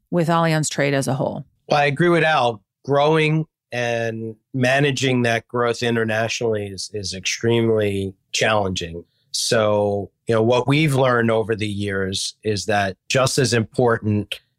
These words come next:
Speaker 2: as the moves that we make and the decisions that we make as a management team, the only way that you're gonna successfully grow a business like we have from something that does twenty million dollars of revenue to something that does close to a billion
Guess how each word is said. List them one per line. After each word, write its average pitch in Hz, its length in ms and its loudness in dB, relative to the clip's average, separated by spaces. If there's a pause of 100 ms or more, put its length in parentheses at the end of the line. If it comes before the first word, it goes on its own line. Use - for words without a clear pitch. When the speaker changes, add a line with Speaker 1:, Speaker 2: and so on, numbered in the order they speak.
Speaker 2:
as 107 760 0
the 110 140 -2
moves 117 320 2
that 104 200 2
we 127 160 2
make 110 360 2
and 101 120 0
the 98 40 -2
decisions 101 480 -2
that 101 140 -2
we 117 100 2
make 110 280 2
as 101 140 0
a 98 60 0
management 101 580 0
team, 95 400 0
the 110 140 0
only 127 240 4
way 120 240 2
that 110 180 0
you're 113 140 -2
gonna 107 200 0
successfully 117 600 0
grow 107 300 2
a 101 60 -4
business 107 600 -2 (420)
like 113 220 0
we 131 220 2
have 98 380 0
from 104 760 -4
something 110 300 0
that 107 160 2
does 110 240 0
twenty 131 260 2
million 120 320 4
dollars 110 380 2
of 113 80 2
revenue 107 400 0
to 104 80 -2
something 110 360 0
that 107 160 -2
does 107 180 0
close 117 320 0
to 113 160 0
a 98 60 -2
billion 95 580 -2